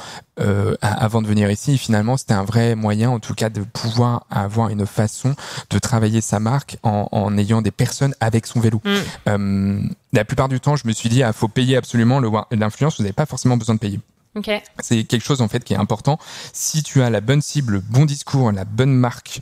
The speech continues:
Speaker 1: globalement, et ta bonne plateforme de marque, quand tu contactes des influenceurs, ça fonctionne.
Speaker 2: Ok.
Speaker 1: En fait, euh, t'as pas besoin, en fait, de, dans tous les cas, de payer. Au début, petit, des petits influenceurs, et c'est pas grave, toi aussi, t'es petit, finalement, personne te connaît, mais derrière, ça te permet d'avoir des éléments,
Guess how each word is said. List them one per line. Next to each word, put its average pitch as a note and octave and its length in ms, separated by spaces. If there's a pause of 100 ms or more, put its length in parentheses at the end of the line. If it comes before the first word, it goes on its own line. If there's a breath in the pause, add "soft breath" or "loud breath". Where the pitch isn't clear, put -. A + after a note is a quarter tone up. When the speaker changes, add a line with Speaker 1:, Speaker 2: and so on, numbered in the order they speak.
Speaker 1:
globalement, A#2 500
et G#2+ 60
ta - 120
bonne C#3 220
plateforme B2 360
de G#2+ 80
marque, C#3 300 (760)
quand A2+ 120
tu - 120
contactes C3 340
des G#2 200
influenceurs, G#2+ 640
ça - 140
fonctionne. C#3 360 (160)
Speaker 2:
Ok. G3 160 (220)
Speaker 1:
En - 80
fait, D3+ 240
euh, A2+ 240
t'as A2+ 140
pas - 120
besoin, C3 260
en B2 60
fait, B2+ 140
de, G#2 220
dans G#2+ 180
tous - 120
les A2+ 80
cas, D3 140
de D3 60
payer. D#3 260 (420 loud breath)
Au C3 60
début, A#2+ 300
petit, A3+ 340 (120)
des G#2 60
petits A#2+ 220
influenceurs, G#2 480
et B2 60
c'est - 100
pas G2+ 140
grave, C#3+ 160
toi - 100
aussi, G3 160
t'es - 120
petit, C3+ 180
finalement, G#2 320
personne G2+ 260
te - 60
connaît, A2 220
mais A#2+ 100
derrière, G#2 260
ça - 140
te - 20
permet G2+ 180
d'avoir G#2 200
des - 100
éléments, G#2+ 220